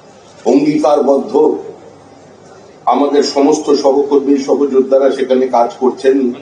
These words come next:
আমাদের ময়নার বিধায়ক যিনি আছেন, তিনিও সেখানে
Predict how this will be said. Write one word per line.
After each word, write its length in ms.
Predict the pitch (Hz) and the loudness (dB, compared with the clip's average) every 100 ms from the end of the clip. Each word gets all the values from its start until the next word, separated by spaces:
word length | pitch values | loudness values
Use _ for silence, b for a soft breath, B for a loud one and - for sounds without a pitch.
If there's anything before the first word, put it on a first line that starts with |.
| - - - - - - | -20 -20 -20 -20 -20 -10
আমাদের 380 | - 139 139 147 | -2 -2 0 0
ময়নার 400 | 131 139 147 147 | 0 2 2 2
বিধায়ক 540 | 127 139 139 151 143 123 | 2 2 2 2 2 2
যিনি 240 | 139 139 | 2 4
আছেন, 500 | 139 139 151 143 135 - - - - - - - - - - | 2 0 -2 -2 -2 -6 -18 -20 -20 -20 -20 -20 -20 -20 -4
তিনিও 320 | 135 151 151 | 2 4 2
সেখানে 540 | 143 - 143 139 139 | 2 0 0 2 2